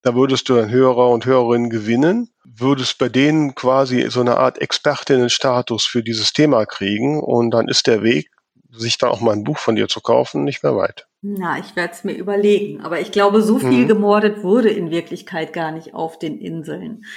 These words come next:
Speaker 1: Ja, du musst ja nicht jede Woche einen machen. Es gibt durchaus auch, es gibt ja sogar Grimme-Preis, ähm, ähm, ausgezeichnete Podcasts, die nur zehn Folgen haben, die einfach nur Short-Thema sind. Aber der bleibt ja bestehen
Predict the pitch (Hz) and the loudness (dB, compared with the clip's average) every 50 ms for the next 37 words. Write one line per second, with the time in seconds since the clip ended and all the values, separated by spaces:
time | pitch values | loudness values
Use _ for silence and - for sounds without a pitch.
0 | - - - - - - - - - - - 123 123 135 151 160 - 180 160 139 | -18 -18 -20 -20 -20 -20 -20 -20 -16 -10 -6 -2 0 0 0 2 2 2 2 4
1 | - 165 160 151 143 156 139 - 113 107 104 104 104 104 104 113 110 - - - | 4 4 4 4 4 2 0 2 2 0 0 0 0 -2 -2 -2 -6 -4 -4 -4
2 | - - - 165 160 156 147 143 139 127 127 120 - - - 127 117 - 143 135 | -4 -2 -2 0 0 0 2 2 2 2 2 0 -2 -4 -4 -4 -4 -4 -6 -2
3 | - 139 127 117 123 120 120 110 - - - 165 165 170 165 - - - 139 143 | 0 0 0 0 0 0 0 0 0 0 -2 0 0 0 -2 -2 0 0 2 2
4 | 135 - - - - - - 190 - - 139 135 131 131 127 127 - - - - | 2 -2 -4 -6 -6 -10 -10 -6 -2 -2 0 0 0 -2 -4 -6 -10 -14 -16 -16
5 | - - - - _ - - 139 131 131 127 127 127 123 123 123 123 120 120 123 | -16 -18 -20 -20 _ -8 -2 0 2 2 2 2 2 2 0 -2 -2 -4 -4 -6
6 | 123 120 123 131 - - 131 127 123 127 - - 131 - - 127 120 120 117 - | -8 -10 -12 -14 -8 -2 0 0 0 0 0 -2 -2 0 2 2 2 2 2 0
7 | - 113 110 - - 113 107 107 107 - - 131 123 - - - - 127 123 123 | -2 -4 -2 0 0 2 2 2 0 0 -2 -2 -2 -2 -6 -2 0 2 2 4
8 | 127 - - - - - - 131 123 120 117 113 - - - 117 107 107 - 151 | 2 0 -2 -2 -4 -2 0 0 0 0 0 -2 0 0 0 0 0 0 0 0
9 | 143 123 104 95 92 90 95 92 90 90 90 87 82 - _ _ _ _ - - | 0 0 0 -2 -6 -8 -8 -8 -8 -8 -10 -12 -14 -18 _ _ _ _ -6 -4
10 | 104 104 98 - 98 101 113 110 110 110 110 110 110 107 _ _ _ _ _ _ | -4 -4 -4 -6 -8 -6 -4 -2 0 0 -2 -2 -4 -8 _ _ _ _ _ _
11 | _ _ _ _ - - - 120 117 117 113 - - - - 135 127 107 98 98 | _ _ _ _ -12 -10 -6 -4 -2 -2 -4 -6 -6 -2 0 0 2 2 0 0
12 | 98 98 98 104 101 107 110 110 104 110 117 120 123 - 143 131 120 127 - - | 0 -2 -2 -2 -2 0 0 0 0 2 0 0 0 2 0 0 2 0 -2 0
13 | - 175 160 131 107 98 92 90 | 2 2 4 4 2 0 -2 -8